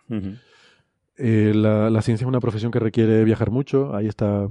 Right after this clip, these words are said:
Speaker 2: Carlos en Cambridge, eh, bueno, eh, que aquí quien más, quien menos, pues hemos tenido que
Speaker 1: Ujú.
Speaker 2: vivir en el extranjero periodos largos de nuestra vida.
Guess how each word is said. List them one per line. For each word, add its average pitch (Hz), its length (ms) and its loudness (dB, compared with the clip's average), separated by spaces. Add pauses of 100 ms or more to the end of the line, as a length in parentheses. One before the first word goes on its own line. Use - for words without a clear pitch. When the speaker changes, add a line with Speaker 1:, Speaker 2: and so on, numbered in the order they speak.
Speaker 2:
Carlos 107 320 -4
en 101 80 -8
Cambridge, 127 640 2
eh, 98 300 -10
bueno, 98 480 -18 (140)
eh, 101 220 -12
que - 80 -6
aquí 98 240 -4
quien 107 140 2
más, 104 160 -2
quien 107 160 0
menos, 107 200 0
pues 104 220 0
hemos 104 200 -4
tenido 107 280 0
que - 100 -4
Speaker 1:
Ujú. 107 80 2
Speaker 2:
vivir 107 160 2
en 110 60 0
el 107 60 -2
extranjero 110 500 -4
periodos 107 520 -4
largos 110 240 -2
de 110 40 -6
nuestra 110 240 -4
vida. 131 240 2